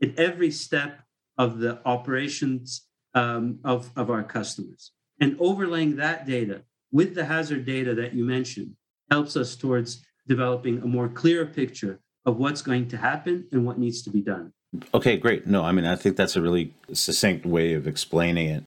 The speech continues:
Speaker 2: You know, as you, as you were talking through that, one of the things came to my mind, and, and Matt, I know you had visited a, uh, a customer of ours in the past and had been able to identify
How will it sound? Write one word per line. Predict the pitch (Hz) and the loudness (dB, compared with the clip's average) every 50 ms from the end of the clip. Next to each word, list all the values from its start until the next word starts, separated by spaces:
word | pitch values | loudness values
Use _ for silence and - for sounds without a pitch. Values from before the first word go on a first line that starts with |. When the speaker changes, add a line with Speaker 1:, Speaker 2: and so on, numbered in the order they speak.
| _ - | _ -20
Speaker 2:
You | - - - 95 | -8 -2 2 2
know, | 92 85 80 | 2 2 2
as | - 101 101 98 90 | 2 2 2 4 4
you, | 104 - | 2 2
as | - 101 92 92 | 2 2 4 4
you | 101 | 4
were | 92 82 | 2 2
talking | - 107 104 101 - 104 98 87 | 2 2 2 2 2 2 0 2
through | - - 104 98 98 92 | 2 2 4 4 4 4
that, | 87 80 80 80 78 - - | 2 0 -2 -4 -4 -2 0
one | 92 95 90 95 | 2 4 4 4
of | 95 | 4
the | 90 85 | 2 2
things | - 95 90 85 - | 2 2 2 2 0
came | - 101 90 80 | 0 0 0 2
to | - 90 | 2 2
my | 85 82 | 2 2
mind, | 82 82 82 82 80 80 | 2 2 2 2 0 0
and, | 80 78 73 - | 0 -2 -2 -4
and | - 85 82 80 80 82 80 78 76 71 | -4 -2 -2 0 0 0 0 -2 -2 0
Matt, | - 87 87 85 85 85 85 - | 0 2 2 2 2 0 -2 0
I | - 87 | 0 2
know | 85 85 85 85 82 80 82 82 - _ - - - - - - - - - _ | 2 2 2 2 2 0 -2 -4 -8 _ -20 -20 -20 -20 -20 -20 -20 -20 -20 _
you | - - 92 90 82 | -4 0 2 4 4
had | 90 85 73 71 - - | 4 2 0 -4 -10 -6
visited | - 92 80 90 85 82 87 90 85 82 80 - - | -4 0 2 2 2 4 2 2 2 2 0 -2 -4
a, | - 87 87 82 80 80 80 | -2 -2 -2 0 0 -2 -2
uh, | 82 82 80 80 78 - - 78 78 78 76 | -2 -2 -4 -4 -4 -4 -4 -4 -4 -4 -4
a | 73 - | -4 0
customer | - 95 87 - - 87 82 | 0 0 2 2 0 0 0
of | 78 71 | 0 0
ours | 80 78 78 73 - | 0 0 0 0 0
in | 87 82 | 0 0
the | 76 76 | -2 -2
past | - - 92 87 87 82 78 78 78 - - - - - _ _ _ _ - - - - _ _ _ _ - - | -2 0 2 2 2 2 -2 -2 -2 -2 -2 -2 -4 -8 _ _ _ _ -20 -20 -20 -20 _ _ _ _ -4 -2
and | 90 87 85 80 82 82 80 78 | 0 2 2 2 2 0 0 0
had | - 92 85 80 73 | 0 0 0 0 0
been | 73 90 82 82 | 0 0 2 2
able | 85 87 80 78 85 - | 0 0 0 0 0 0
to | - - 90 80 78 | 0 0 0 2 2
identify | 80 80 73 80 87 87 85 80 - - - 80 80 78 80 78 78 78 73 | 0 -2 -2 -2 -2 0 -2 -2 -2 0 0 0 0 0 -2 -2 -2 -4 -4